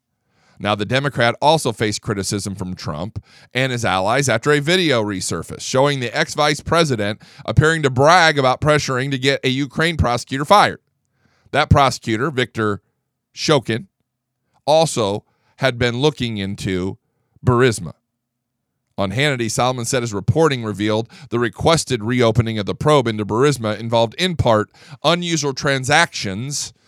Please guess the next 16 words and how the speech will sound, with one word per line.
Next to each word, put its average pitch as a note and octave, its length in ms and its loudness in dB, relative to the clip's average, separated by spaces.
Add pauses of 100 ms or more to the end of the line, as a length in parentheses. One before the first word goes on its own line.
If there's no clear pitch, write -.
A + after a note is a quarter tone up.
(180)
in C#3 180 -2
the C3 60 0
natural C#3 360 0
gases A#2 500 -2
giant's B2 420 0
account. A#2+ 380 0 (800)
Solomon B2 340 -2
said A#2 160 -4
the A2 80 -6
timeline C3+ 480 0
of A2 80 -6
the A2 200 -4
alleged A#2 360 -2
illeg-, G2+ 420 -4
illicit G#2 440 -4
funds G#2+ 420 -6